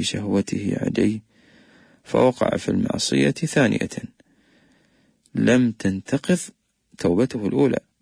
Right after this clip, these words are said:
ولكن يلزمه بعد وقوعه في الذنب توبة جديدة. ويدخل في هذا إسلام الكافر، فإن توبته من الكفر تكون بالدخول في الإسلام، كما قال تعالى:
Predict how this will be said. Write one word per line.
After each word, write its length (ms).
ولكن 400
يلزمه 960
بعد 320
وقوعه 640
في 120
الذنب 680
توبة 500
جديدة. 680
ويدخل 440
في 180
هذا 360
إسلام 400
الكافر، 580
فإن 400
توبته 560
من 140
الكفر 560
تكون 480
بالدخول 840
في 140
الإسلام، 540
كما 280
قال 360
تعالى: 500